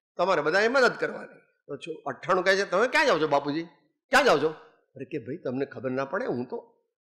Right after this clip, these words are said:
અનંત આનંદની પ્રાપ્તિ માટે જાઉં છું."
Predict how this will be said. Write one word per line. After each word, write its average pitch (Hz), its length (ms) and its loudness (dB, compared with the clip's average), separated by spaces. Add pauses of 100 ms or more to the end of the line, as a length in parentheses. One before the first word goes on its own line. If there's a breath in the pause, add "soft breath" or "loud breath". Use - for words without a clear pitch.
(320)
અનંત 156 480 -2
આનંદની 131 720 -4
પ્રાપ્તિ - 460 -14
માટે - 320 -20
જાઉં 95 160 -20
છું." - 300 -20